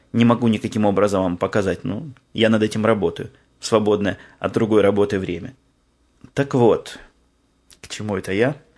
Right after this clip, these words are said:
А, это я к тому, что статистика не показывает никаких таких отрицательных флуктуаций.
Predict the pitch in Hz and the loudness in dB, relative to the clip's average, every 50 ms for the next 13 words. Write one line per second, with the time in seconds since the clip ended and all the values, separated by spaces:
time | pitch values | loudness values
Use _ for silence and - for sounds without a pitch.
0 | _ _ - 127 117 95 92 113 156 143 147 - 220 185 180 - - 135 127 - | _ _ 2 2 2 4 2 2 2 2 2 2 0 0 0 -2 -2 -4 -6 -6
1 | 147 135 185 175 - 151 147 156 147 151 143 147 202 - - 143 104 101 90 92 | -6 -6 -6 -4 -4 -4 -2 0 0 0 0 -2 -2 0 0 0 0 0 -2 -2
2 | - 101 107 123 117 110 113 - - - - _ _ _ _ _ _ - 110 101 | -2 -4 -6 -4 -2 -2 -4 -4 -6 -16 -20 _ _ _ _ _ _ -8 -8 -6
3 | - 104 123 120 135 127 131 - 131 110 107 104 104 104 - - _ _ _ _ | -4 -2 -2 -2 -2 -2 0 0 0 0 0 0 -4 -4 -6 -8 _ _ _ _
4 | _ _ _ _ _ _ - - 127 131 131 - - 156 156 180 - - - 117 | _ _ _ _ _ _ -4 0 0 0 0 2 2 2 4 2 2 -2 -4 -6
5 | 110 101 | -6 -8